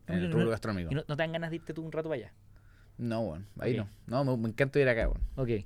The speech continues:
Speaker 1: Sí, como que me da lata estar lejos de los amigos. Sé que suena penca, pero como que no tengo esa ambición de, "No, weón, voy a comer el mundo".
Speaker 2: No, no, pero me imagino
Speaker 1: Pero
Speaker 2: que, que va a ser una decisión de directorio y quizás va a haber algún socio que va a empujarlo y va
Speaker 1: Claro. Feliz me iría los primeros tres meses, seis meses, algo así, pero no me iría a vivir nica, no.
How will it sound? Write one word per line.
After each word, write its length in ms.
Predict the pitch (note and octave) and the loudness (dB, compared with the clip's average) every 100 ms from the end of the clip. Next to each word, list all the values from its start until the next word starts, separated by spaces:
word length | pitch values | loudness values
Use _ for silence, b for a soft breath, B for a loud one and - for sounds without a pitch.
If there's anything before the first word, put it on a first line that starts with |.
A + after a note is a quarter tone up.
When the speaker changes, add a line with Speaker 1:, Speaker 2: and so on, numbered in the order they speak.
| - | -6
Speaker 1:
Sí, 200 | G#2+ G2 | -6 -6
como 160 | G#2 G2+ | -4 -2
que 80 | |
me 80 | G#2+ | 2
da 60 | A2+ | 2
lata 100 | B2 | 2
estar 220 | - A#2 | 0 0
lejos 180 | A#2 B2+ | 0 4
de 60 | |
los 100 | A#2+ | 4
amigos. 400 | G#2 A2+ A#2 G#2+ | 4 4 2 0
Sé 140 | - C#3 | 2 4
que 80 | C#3+ | 6
suena 200 | D3+ C#3 | 6 8
penca, 340 | D#3 C#3+ A#2 | 6 6 4
pero 220 | G#2+ A2 G#2 | 6 6 4
como 160 | A2 | 4
que 40 | A2 | 4
no 60 | |
tengo 140 | A2+ C3 | 4 4
esa 120 | C3+ | 4
ambición 320 | C3+ C3 C#3+ | 2 2 0
de, 80 | C3 | -2
"No, 260 | C#3+ D3+ C#3+ | -4 -4 -4
weón, 240 | B2+ C3 | -6 -6
voy 80 | B2+ | -4
a 60 | B2 | -4
comer 160 | B2+ | -2
el 60 | B2 | -2
mundo". 360 | B2 C3 B2+ B B | -2 -2 -4 B B
Speaker 2:
No, 100 | A3+ | 2
no, 80 | D4+ | 4
pero 160 | C4+ A3 | 6 8
me 80 | G#3+ | 8
imagino 240 | A3 A3+ | 8 8
Speaker 1:
Pero 200 | G#3+ G3+ | 10 8
Speaker 2:
que, 40 | C#3 | 6
que 140 | F#3 | 4
va 160 | D3+ E3+ | 6 6
a 20 | |
ser 120 | F#3+ | 6
una 100 | F#3+ | 6
decisión 300 | F#3 D#3 F#3+ | 4 2 4
de 60 | F#3 | 8
directorio 500 | F3+ E3+ - G3 G3+ | 8 8 4 8 10
y 80 | F#3 | 8
quizás 320 | D#3+ F#3 F3+ | 6 6 6
va 60 | F3 | 8
a 20 | |
haber 100 | F3+ | 8
algún 260 | F3+ F3+ E3+ | 8 6 4
socio 300 | F#3+ - E3+ | 2 2 4
que 80 | F3+ | 4
va 80 | |
a 20 | F3 | 4
empujarlo 480 | E3+ - F#3 F3 F3 | 2 4 4 4 4
y 100 | E3+ | 4
va 180 | E3+ D#3+ - - - | 2 -4 -12 -10 8
Speaker 1:
Claro. 280 | C3+ F2+ - - - - | 8 8 0 -12 0 0
Feliz 320 | - A2 D3 | 4 8 10
me 100 | E3 | 12
iría 140 | D#3+ D#3+ | 12 12
los 80 | |
primeros 200 | C3+ C3 | 10 4
tres 140 | C3+ A#2+ | 4 2
meses, 400 | C3 C3 - G2 F#2 - | 4 2 2 -4 -8 -8
seis 220 | - A2 | 2 4
meses, 320 | A2 G2 - C#2+ | 4 0 -2 -4
algo 180 | F#2 | -4
así, 140 | F#2 C#2+ F#2 | -4 -6 -4
pero 160 | F2 | -2
no 80 | G2 | -2
me 80 | F#2+ | -2
iría 480 | F#2+ G2 G#2 G2+ G2+ | 0 0 2 2 2
a 40 | |
vivir 240 | G2+ G2+ | 2 0
nica, 360 | G2 F2+ - F#2+ | -2 -4 -8 -14
no. 120 | - | -14